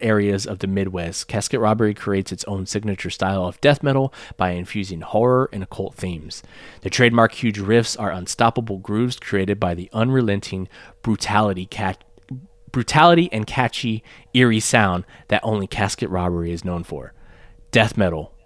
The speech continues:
with a wink. Casket Robbery's intense high energy shows how quickly surfaced a diehard follow-, has quickly surfaced and has gained a diehard following.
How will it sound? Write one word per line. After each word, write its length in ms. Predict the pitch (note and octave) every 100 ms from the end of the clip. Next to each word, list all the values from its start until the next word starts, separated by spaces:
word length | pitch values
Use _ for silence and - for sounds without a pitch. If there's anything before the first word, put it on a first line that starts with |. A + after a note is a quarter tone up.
| -
with 180 | - F2+
a 40 | F2
wink. 380 | F2 E2 - - - - - - - - -
Casket 340 | - A#2 - C3+
Robbery's 380 | A#2 A#2+ B2
intense 460 | G#2+ F#2+ - C3 B2
high 280 | - A#2 A#2+
energy 560 | A#2+ A#2 G#2+ G2 F#2 - - -
shows 340 | - - A2+ -
how 140 | G2+
quickly 440 | - - C3+ D3 B2+
surfaced 600 | - B2 - B2+ A#2+ - -
a 260 | G#2+ G2 G2+ _ _ -
diehard 600 | - G#2+ B2 A2+ G#2+ G#2
follow-, 440 | - - G#2 G#2 -
has 200 | - A2+
quickly 340 | - G3+ G#3 G3+
surfaced 480 | - F3+ D3+ B2 -
and 180 | G#2+
has 160 | G#2 G#2
gained 400 | G#2+ G#2+ A2 G#2+ -
a 120 | G2
diehard 520 | - F#2+ F#2+ F#2+ F2
following. 500 | - G#2 F2+ C#2+